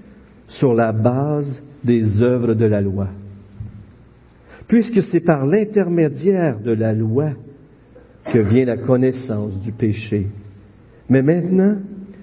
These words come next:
la justice de Dieu, dont témoignent la loi et les prophètes,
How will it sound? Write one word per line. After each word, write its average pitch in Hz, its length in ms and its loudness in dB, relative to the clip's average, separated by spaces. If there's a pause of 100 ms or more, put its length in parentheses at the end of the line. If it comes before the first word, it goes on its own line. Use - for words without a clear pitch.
(300)
la 117 180 4
justice 196 580 0
de 139 140 2
Dieu, 107 380 -2
dont 165 220 2
témoignent 262 760 2
la 123 140 2
loi 120 260 0
et 104 60 0
les 98 120 -10
prophètes, 127 480 -6